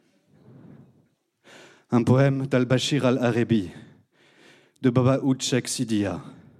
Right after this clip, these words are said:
de Léopold Sédar Senghor, de José Ignacio de Sanrines, de Joaquim Osorio Duque Estrada,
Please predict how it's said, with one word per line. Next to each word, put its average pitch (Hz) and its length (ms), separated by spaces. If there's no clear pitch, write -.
de 120 100
Léopold 131 420
Sédar 127 280
Senghor, 95 560
de 117 80
José 135 520
Ignacio 127 500
de 113 80
Sanrines, 107 800
de 117 60
Joaquim 139 520
Osorio 127 460
Duque 117 220
Estrada, 107 760